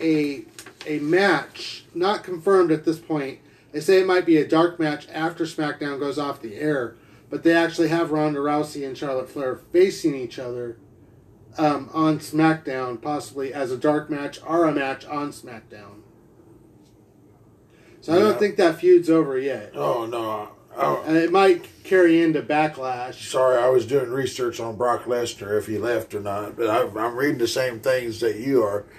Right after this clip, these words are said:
Speaker 2: There's some people think he's left, or, uh, or they're getting it mixed up with, uh, back when he is two thousand twenty-one, or, you know, or whatever, but,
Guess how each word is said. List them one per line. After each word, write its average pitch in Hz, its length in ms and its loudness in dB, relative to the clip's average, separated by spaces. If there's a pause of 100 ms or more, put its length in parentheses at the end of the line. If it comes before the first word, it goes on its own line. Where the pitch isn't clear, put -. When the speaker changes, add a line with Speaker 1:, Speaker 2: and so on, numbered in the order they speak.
(220)
Speaker 2:
There's 113 140 -4
some 147 160 2
people 151 260 4
think 165 320 4
he's 135 240 -6
left, 147 480 2
or, 113 420 2 (540)
uh, 120 400 0 (1160)
or 117 460 2 (440)
they're 156 200 6
getting 143 220 4
it 139 120 -6
mixed 147 360 -2
up 151 200 4
with, 123 360 2 (200)
uh, 131 320 2 (640)
back 135 240 -2
when 127 120 -4
he 120 60 -2
is 113 160 2
two - 180 -4
thousand 113 420 0
twenty-one, 113 800 -4
or, 98 200 -8
you 104 140 -6
know, 101 100 -6
or 98 160 -6
whatever, 92 460 -4
but, 85 300 -8